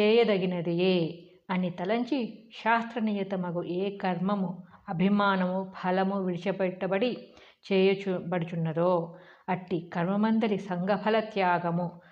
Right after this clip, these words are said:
సాత్విక త్యాగమని నిశ్చయింపబడినది. వ్యాఖ్య. త్యాగమనగా సంఘత్యాగమే కాని ఫలత్యాగమే కాని కర్మత్యాగము కాదని ఈ శ్లోకము ద్వారా స్పష్టముగా వెల్లడి అగుచున్నది.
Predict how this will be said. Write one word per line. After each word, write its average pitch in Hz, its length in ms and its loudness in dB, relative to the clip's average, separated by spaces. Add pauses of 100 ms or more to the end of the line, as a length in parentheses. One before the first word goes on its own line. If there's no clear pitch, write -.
(180)
సాత్విక 220 460 0
త్యాగమని 180 640 0
నిశ్చయింపబడినది. 170 1000 -2 (540)
వ్యాఖ్య. 196 360 0 (720)
త్యాగమనగా 233 760 4
సంఘత్యాగమే 185 1000 0
కాని 180 340 -2 (300)
ఫలత్యాగమే 180 880 0
కాని 190 300 0 (320)
కర్మత్యాగము 208 680 0
కాదని 180 460 -4 (100)
ఈ 269 140 0
శ్లోకము 202 480 0
ద్వారా 170 420 -2
స్పష్టముగా 196 880 0 (560)
వెల్లడి 202 360 6
అగుచున్నది. 160 680 -4